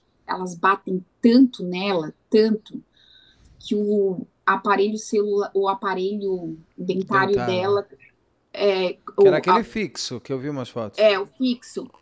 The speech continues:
Speaker 1: O lábio cola toda no, cola
Speaker 2: Nossa.
Speaker 1: toda no, no,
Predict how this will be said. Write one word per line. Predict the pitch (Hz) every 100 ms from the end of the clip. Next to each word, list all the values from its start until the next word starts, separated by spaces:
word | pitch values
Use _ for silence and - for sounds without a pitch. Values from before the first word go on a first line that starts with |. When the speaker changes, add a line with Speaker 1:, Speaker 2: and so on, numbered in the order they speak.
| _
Speaker 1:
O | - 208
lábio | 208 196 214 214 226
cola | - 214 208 214
toda | - 208 208 220
no, | 220 220 214 214
cola | 208 208 208
Speaker 2:
Nossa. | 202
Speaker 1:
toda | 214 208 220
no, | 220 214 208 208 196 - _
no, | 208 214 208 202 202 190